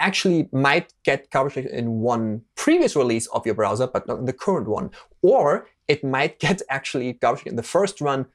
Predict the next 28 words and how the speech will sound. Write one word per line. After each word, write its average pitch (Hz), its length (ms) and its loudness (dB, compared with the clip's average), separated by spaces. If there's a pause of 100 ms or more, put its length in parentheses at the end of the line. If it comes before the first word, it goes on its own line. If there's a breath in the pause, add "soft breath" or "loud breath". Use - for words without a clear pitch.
(140)
but 107 140 0
not 110 220 -4
in 117 60 -4
the 113 60 -2
second 113 360 -4
run 101 180 -2
of - 220 -10
the 107 80 -2
same 101 340 -2
code 98 300 -2
on 98 100 -6
the 98 60 -4
same 101 260 -4
website, 98 260 -2
because - 220 -6
there's 196 200 0
so 151 340 0
many 175 180 -2
factors 135 540 -2
that 95 160 -6
the - 140 -8
engine 127 440 -2
incorporates 143 760 -4
when 110 240 -2
to - 120 -2
run 110 160 0
garbage 107 280 -2
collection 180 400 -2